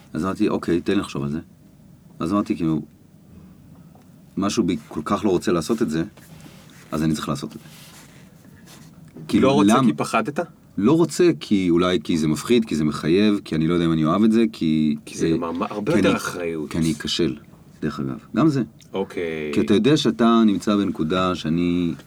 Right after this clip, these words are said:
Speaker 1: מומחה.
Speaker 2: נכון.
Speaker 1: אוטוריטה, אוקיי? אה,
Speaker 2: כבר
Speaker 1: אם אני,
Speaker 2: הוכחת שאתה מצליחן, מה אתה פה
Speaker 1: כן.
Speaker 2: עכשיו,
Speaker 1: אז
Speaker 2: ותהיה
Speaker 1: עכשיו
Speaker 2: סתם
Speaker 1: אני אבוא
Speaker 2: מישהו?
Speaker 1: ואני אתחיל להיות כאחרון המבזקנים, אני אומר את זה במרכאות, חלילה מתוך זלזול, כאחרון המבזקנים, אה,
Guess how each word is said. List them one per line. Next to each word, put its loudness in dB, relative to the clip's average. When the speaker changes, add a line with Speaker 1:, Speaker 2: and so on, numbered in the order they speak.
Speaker 1:
מומחה. -2
Speaker 2:
נכון. 0
Speaker 1:
אוטוריטה, 2
אוקיי? 2
אה, 0
Speaker 2:
כבר 2
Speaker 1:
אם 8
אני, 6
Speaker 2:
הוכחת 2
שאתה 2
מצליחן, 2
מה 2
אתה 0
פה 2
Speaker 1:
כן. 6
Speaker 2:
עכשיו, 0
Speaker 1:
אז 0
Speaker 2:
ותהיה 2
Speaker 1:
עכשיו 4
Speaker 2:
סתם 4
Speaker 1:
אני 4
אבוא 6
Speaker 2:
מישהו? 4
Speaker 1:
ואני 4
אתחיל 4
להיות 2
כאחרון 2
המבזקנים, 2
אני 0
אומר 2
את 0
זה 0
במרכאות, -2
חלילה -2
מתוך -2
זלזול, -6
כאחרון 4
המבזקנים, 0
אה, 0